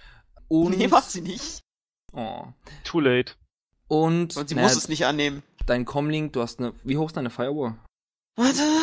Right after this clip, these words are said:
Speaker 2: das muss ich jetzt tatsächlich, ich glaube, vier.
Speaker 1: Okay, mit einer Vierer Firewall kannst
Speaker 2: Ja.
Speaker 1: du auch, auch mit einer Dreier kannst du sagen,
Speaker 3: Moment.
Speaker 1: du willst es sehen, aber, na, der hat ein sim-Modul, ich meine, ne? Du willst es sehen, aber du willst es nicht fühlen, das ginge.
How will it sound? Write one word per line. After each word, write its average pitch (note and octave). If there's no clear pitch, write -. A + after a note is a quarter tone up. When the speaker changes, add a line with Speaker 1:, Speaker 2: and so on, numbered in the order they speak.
Speaker 2:
das -
muss A#3+
ich A3+
jetzt -
tatsächlich, A#3
ich -
glaube, G#3+
vier. F3+
Speaker 1:
Okay, A#2
mit A2+
einer A2+
Vierer C#3+
Firewall A#2
kannst A#2+
Speaker 2:
Ja. D#3+
Speaker 1:
du B2+
auch, A#2+
auch C3+
mit C#3
einer B2
Dreier A2+
kannst B2
du C3+
sagen, A#2+
Speaker 3:
Moment. G#2
Speaker 1:
du C3
willst -
es -
sehen, C3+
aber, A#2
na, G#2
der G2+
hat A2+
ein A2+
sim-Modul, A2+
ich -
meine, F#2+
ne? A2
Du G#2+
willst B2
es A#2
sehen, C3
aber A2+
du A2
willst A#2+
es A2+
nicht A#2+
fühlen, G2
das G#2
ginge. E2+